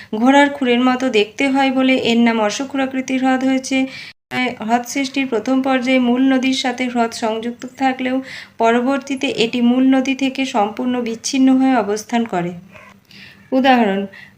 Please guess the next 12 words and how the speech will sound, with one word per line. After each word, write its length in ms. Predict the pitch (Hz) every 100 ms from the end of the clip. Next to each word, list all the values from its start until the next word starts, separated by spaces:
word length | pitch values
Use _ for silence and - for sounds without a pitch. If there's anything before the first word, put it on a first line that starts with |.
| -
কাটোয়া 560 | 240 240 240 285 285 285
ও 100 | 262
কালনার 500 | 262 226 240 262 269
মাঝে 320 | 269 262 277
হুগলি 400 | 254 240 247 277
ভাগীরথীর 600 | 269 269 269 269 269 269
প্লাবনভূমিতে 800 | 254 208 214 247 254 262 247 262
অনেক 400 | - 233 262 262
অশ্বক্ষুরাকৃতি 800 | 262 - 240 254 247 247 240 247
হ্রদ 180 | 254 277
দেখা 300 | 214 202 196
যায়। 220 | 175 185